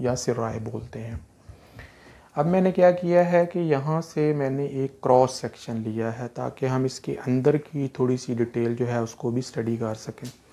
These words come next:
तो ये मेरे पास इसका एक क्रॉस सेक्शन है। तो ये उसके आर्म्स एक, दो, तीन,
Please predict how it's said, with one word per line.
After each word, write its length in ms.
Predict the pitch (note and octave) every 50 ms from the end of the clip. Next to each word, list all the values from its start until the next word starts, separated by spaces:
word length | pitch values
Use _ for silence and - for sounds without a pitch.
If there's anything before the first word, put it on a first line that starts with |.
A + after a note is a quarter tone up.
| - - - - - - - - - - - - -
तो 60 | C#3+
ये 180 | C3 C3 D3 D3+
मेरे 220 | C3+ B2+ A#2+ B2
पास 340 | A#2 - B2 A#2+ B2 A#2+ -
इसका 300 | B2+ - - - B2 A#2+
एक 240 | A#2 A#2 A#2 - - - - - -
क्रॉस 340 | - A#2 A#2 A2+ A2 - -
सेक्शन 300 | - A#2+ - - - F3+
है। 480 | E3+ D#3 C#3+ C#3 C3 C3 C3 - - - - - - _ _ -
तो 60 | C3
ये 280 | B2 A#2 C#3 C#3 C#3 C#3+
उसके 600 | C#3+ C3+ - - - C#3+ C3+ C3 C3+ C3+ C3+ C#3
आर्म्स 680 | C#3 - - A#2 A2+ A2+ A#2+ C3 C#3+ C#3 - - - - - - C3
एक, 300 | A#2+ A#2+ B2 B2+ B2+ C3 -
दो, 480 | A2+ A#2 A#2 A2+ A#2 A#2 A#2+ B2 A#2+ A#2+ - -
तीन, 420 | B2 A#2+ A#2+ A#2+ B2 B2 B2 B2